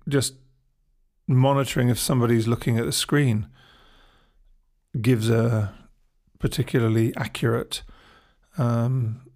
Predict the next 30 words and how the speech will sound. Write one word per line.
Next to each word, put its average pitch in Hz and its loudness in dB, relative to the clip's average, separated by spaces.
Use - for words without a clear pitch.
idea 117 2
of 120 -4
whether 117 2
they're 117 0
engaged 127 0
or 117 -2
not. 113 -4
I - 0
mean, 120 2
somebody 135 2
can 120 0
be 110 2
engaged 113 2
by 117 2
literally 120 0
looking 120 -2
up 117 -2
at 87 -10
the - -8
ceiling 117 2
with 113 -4
their 117 2
eyes 143 0
closed - -8
'cause 117 -6
they're 120 2
listening 117 0
and 117 0
they're 120 -2
thinking. 117 -4